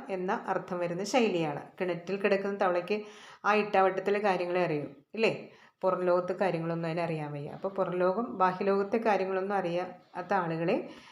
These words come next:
ലോകപരിജ്ഞാനം കുറഞ്ഞ ആളുകളെ കുറിക്കാൻ വേണ്ടിയിട്ടാണ് കിണറ്റിലെ തവള എന്ന് പറയുന്നത്.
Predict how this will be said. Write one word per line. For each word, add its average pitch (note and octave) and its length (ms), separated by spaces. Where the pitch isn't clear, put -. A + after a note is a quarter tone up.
ലോകപരിജ്ഞാനം G#3 800
കുറഞ്ഞ G3+ 240
ആളുകളെ F3 300
കുറിക്കാൻ E3+ 360
വേണ്ടിയിട്ടാണ് E3 520
കിണറ്റിലെ D#3+ 360
തവള D#3 300
എന്ന് D#3 180
പറയുന്നത്. D#3 460